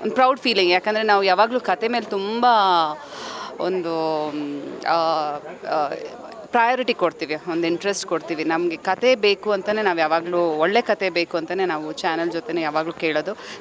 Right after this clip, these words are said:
So, ಈ ಕತೆ ಬಂದಾಗ ನಮ್ಗೆ ತುಂಬ ಖುಷಿ ಆಯ್ತು. ಆ ಕತೆಗೆ ತಕ್ಕನಂಗೆ ಆರ್ಟಿಸ್ಟ್‌ಗಳು ತುಂಬ ಚೆನ್ನಾಗಿ ಕೂತಿದ್ದಾರೆ, ಆ ಕತೆಗೆ, ಆ ಕ್ಯಾರೆಕ್ಟರ್‌ಗೆ ಕೂತಿದ್ದಾರೆ. And, ಆ, ತುಂಬ ಚೆನ್ನಾಗಿ ನಮ್ಮ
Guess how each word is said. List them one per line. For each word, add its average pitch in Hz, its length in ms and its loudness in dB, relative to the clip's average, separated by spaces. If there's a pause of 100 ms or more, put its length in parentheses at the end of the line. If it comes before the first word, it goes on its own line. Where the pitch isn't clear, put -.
So, 247 80 0
ಈ 240 120 2
ಕತೆ 240 360 2
ಬಂದಾಗ 220 640 2
ನಮ್ಗೆ 175 440 -2
ತುಂಬ 190 240 0
ಖುಷಿ 214 320 -2
ಆಯ್ತು. 190 200 -2
ಆ 226 280 4
ಕತೆಗೆ 247 460 -2
ತಕ್ಕನಂಗೆ 330 600 4
ಆರ್ಟಿಸ್ಟ್‌ಗಳು 240 840 2
ತುಂಬ 262 360 -2
ಚೆನ್ನಾಗಿ 208 600 -2
ಕೂತಿದ್ದಾರೆ, 196 440 2
ಆ 151 40 -2
ಕತೆಗೆ, 165 380 -4
ಆ 160 60 -2
ಕ್ಯಾರೆಕ್ಟರ್‌ಗೆ 180 640 -2
ಕೂತಿದ್ದಾರೆ. 156 520 -4 (800)
And, 185 220 0
ಆ, 170 380 2 (400)
ತುಂಬ 254 180 2
ಚೆನ್ನಾಗಿ 240 540 2
ನಮ್ಮ 202 240 2